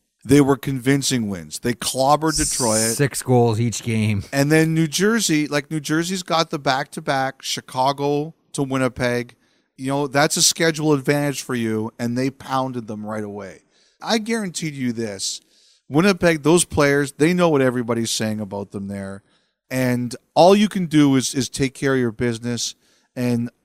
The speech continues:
Speaker 1: I thought Winnipeg did it. And credit to them. The other people I'm really happy for, Jeff, are our Wednesday night hockey crew.
Speaker 2: Yeah.
Speaker 1: Because they get a huge game this week between the Jets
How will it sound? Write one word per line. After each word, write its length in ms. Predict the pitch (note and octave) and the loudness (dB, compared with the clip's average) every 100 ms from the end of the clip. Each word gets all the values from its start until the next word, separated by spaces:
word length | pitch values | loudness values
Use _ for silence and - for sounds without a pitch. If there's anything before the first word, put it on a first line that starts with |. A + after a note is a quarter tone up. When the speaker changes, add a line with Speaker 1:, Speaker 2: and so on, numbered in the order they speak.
| _ _ | _ _
Speaker 1:
I 180 | - C#3 | 0 2
thought 400 | C#3 C#3+ B2 A#2 - _ _ _ _ _ _ _ _ | 2 4 4 4 -2 _ _ _ _ _ _ _ _
Winnipeg 680 | A#2+ A#2 B2 A2 A#2 G#2+ F2+ | -2 4 6 6 2 0 -2
did 180 | G2 | -6
it. 160 | F2 D#2 - | -6 -12 -6
And 340 | B2+ B2 A2+ - _ | -2 -2 -2 -10 _
credit 340 | - C#3+ C3+ A#2+ | -2 0 0 -2
to 80 | G#2+ | -6
them. 260 | G#2+ F2 - - - | -8 -8 -16 -20 -8
The 200 | C3 E3+ | 6 8
other 160 | A#3+ G#3+ | 8 6
people 240 | G3+ E3 | 4 4
I'm 140 | D3+ | 2
really 180 | C#3+ C#3 | 4 2
happy 380 | B2 B2 B2 B2+ | 2 2 2 0
for, 400 | A2+ G#2 F#2 G2 | -2 -4 -2 -4
Jeff, 500 | - G2+ G2 A2+ - - _ _ _ - | -4 -4 -4 -8 -14 -20 _ _ _ -4
are 220 | A#2+ B2+ B2+ | 4 4 6
our 340 | B2 A#2+ A#2+ - | 6 8 6 2
Wednesday 640 | C3 A#2 D3 E3 D3+ D#3 | -4 4 4 4 2 2
night 360 | C#3+ C3 B2+ B2+ - | 4 2 2 0 -2
hockey 400 | A#2+ B2 A#2+ A2 | 2 2 2 -6
crew. 460 | - G2 E2+ F#2 | -4 -4 -4 -10
Speaker 2:
Yeah. 280 | G#2+ A#2 B2 - - | -6 -2 -2 -4 -4
Speaker 1:
Because 480 | C3+ - B2+ A#2 G#2+ | -4 2 2 4 4
they 160 | D3 | 4
get 160 | D3 C#3+ | 6 4
a 60 | |
huge 500 | B2 A#2+ D3+ E3+ C#3 | 2 2 2 2 0
game 480 | B2 B2+ A#2 G#2+ G#2 | 0 2 2 0 -2
this 240 | A2 G#2+ - | -2 -4 0
week 320 | A2 G#2+ - | 2 2 -2
between 380 | A2+ - A2+ G#2 | -10 0 2 2
the 80 | G2 | 0
Jets 520 | B2 A#2+ A2+ - | 2 2 2 -4